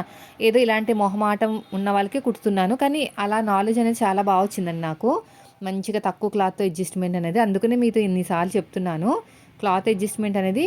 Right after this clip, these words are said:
కొంచెం ఎక్స్పీరియన్స్ వచ్చే కొద్దీ వస్తదనమాట. ఇలా నీట్‌గా స్టిచ్ చేసుకుంటూ వెళ్ళిపోవాలి. మళ్ళీ ఒక టాప్ స్టిచ్ అయితే వేసేసేయండి.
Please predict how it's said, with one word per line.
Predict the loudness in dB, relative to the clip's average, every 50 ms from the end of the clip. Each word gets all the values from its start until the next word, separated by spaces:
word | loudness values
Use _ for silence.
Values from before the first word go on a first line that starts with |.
| 0 -2 -4 -8 -8
కొంచెం | -6 -4 -2 0 0
ఎక్స్పీరియన్స్ | -2 -2 -4 -4 -2 -2 -2 -2 -2 -4
వచ్చే | -4 -2 -4 -2 -2
కొద్దీ | -2 -2 0 0 2
వస్తదనమాట. | 0 0 0 -4 -4 -4 -4 -4 -4 -6 -8 -8 -8 -10 -10 -14 -20 -20 -20 -20 -20 -20 -20 -20 -20 -20 -20 -20 -20 -20 -20 _ _ _ _ _ -10
ఇలా | -4 -2 -2 -2
నీట్‌గా | 0 -2 -2 -2 -2 -2 -2 -2 -2 -2 -2
స్టిచ్ | -2 -4 -6 -4
చేసుకుంటూ | -4 -6 -6 -6 -6 -4 -4 -2 0 0
వెళ్ళిపోవాలి. | 0 0 -2 -2 -2 0 0 0 0 0 0 0 -2 -2 -6 -12 -20 -20 -20 _ -20 -20 -20 _ _ -20 -20 _ _ _ _ _ _ _ _ -20 -20 _ _ _ -20 -20 _ -20 -14 -10
మళ్ళీ | -6 -4 -4 -2
ఒక | -2 -4 -2
టాప్ | 0 0 2 2 0 0
స్టిచ్ | -2 -2 -2 0
అయితే | -2 0 2 2 2
వేసేసేయండి. | 2 2 0 -2 -4 -4 -4 -2 -2 -2 0 0 0